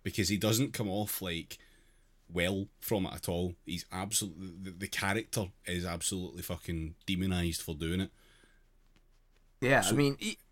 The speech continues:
Speaker 2: it's one of these weird ones where I don't, I think the West has got less good at that kind of propaganda, right?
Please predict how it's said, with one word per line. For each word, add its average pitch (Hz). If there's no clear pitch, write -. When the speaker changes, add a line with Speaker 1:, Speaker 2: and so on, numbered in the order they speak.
Speaker 2:
it's 208
one 240
of 262
these 165
weird 156
ones 120
where 131
I 147
don't, 165
I 156
think 190
the 170
West 139
has 135
got 135
less 127
good 127
at 120
that 113
kind 113
of -
propaganda, 110
right? 107